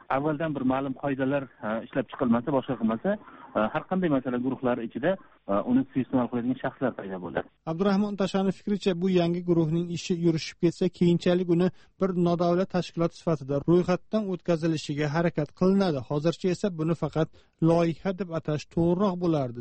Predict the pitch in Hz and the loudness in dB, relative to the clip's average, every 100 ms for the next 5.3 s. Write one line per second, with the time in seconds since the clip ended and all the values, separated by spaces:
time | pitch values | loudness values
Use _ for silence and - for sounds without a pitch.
0 | 123 156 165 160 - _ 165 160 160 156 | -2 0 2 0 -8 _ -2 0 0 -2
1 | 160 160 175 196 180 160 165 165 - 160 | -2 2 2 2 0 0 0 0 -2 0
2 | 170 160 - 170 170 151 151 - 156 - | 2 0 2 2 2 0 -4 -4 -2 0
3 | 170 - 165 - 170 180 208 202 170 165 | 0 2 -2 0 0 2 2 2 2 2
4 | - 143 156 147 180 - - _ _ 202 | 0 0 0 2 0 0 -8 _ _ 2
5 | 190 214 202 | 2 2 0